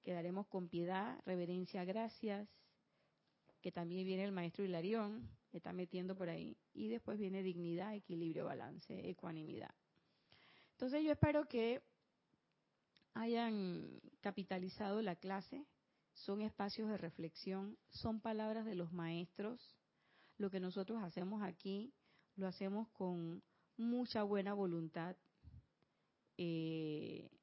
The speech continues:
y esto lo digo por una cuestión de reverencia. Lo hacemos con mucha buena voluntad, pero de ninguna manera nuestra palabra,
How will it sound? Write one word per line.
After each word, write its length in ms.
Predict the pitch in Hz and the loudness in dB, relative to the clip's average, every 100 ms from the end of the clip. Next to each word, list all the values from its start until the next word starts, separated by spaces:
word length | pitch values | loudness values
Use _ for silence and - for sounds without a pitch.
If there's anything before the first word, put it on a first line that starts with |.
| _ _ _ _ _ - | _ _ _ _ _ 0
y 160 | 233 | 4
esto 200 | 226 247 | 4 4
lo 120 | 233 196 | 2 4
digo 200 | 202 220 | 2 2
por 160 | 196 | 0
una 180 | 190 196 | 0 0
cuestión 400 | 180 - 185 196 | -2 -2 -2 0
de 140 | 185 | 0
reverencia. 840 | 170 165 156 151 147 - - - - - - _ _ _ _ _ _ _ _ _ _ - | 0 2 2 2 -2 -6 -14 -18 -18 -20 -20 _ _ _ _ _ _ _ _ _ _ -10
Lo 80 | 180 | -6
hacemos 280 | 196 214 | -2 -2
con 180 | 226 190 | -2 -2
mucha 220 | 196 220 | 0 2
buena 260 | 214 214 220 | 2 2 2
voluntad, 440 | 214 180 175 208 214 | 2 2 0 -2 0
pero 200 | 220 214 | 2 2
de 140 | 226 | 2
ninguna 540 | 226 220 226 294 320 | 2 0 0 0 0
manera 500 | 302 226 240 262 277 - | 0 0 0 0 0 -2
nuestra 680 | 247 254 294 311 - 190 185 | 0 2 4 2 2 0 2
palabra, 580 | 170 160 - - - | 0 0 -2 -4 -8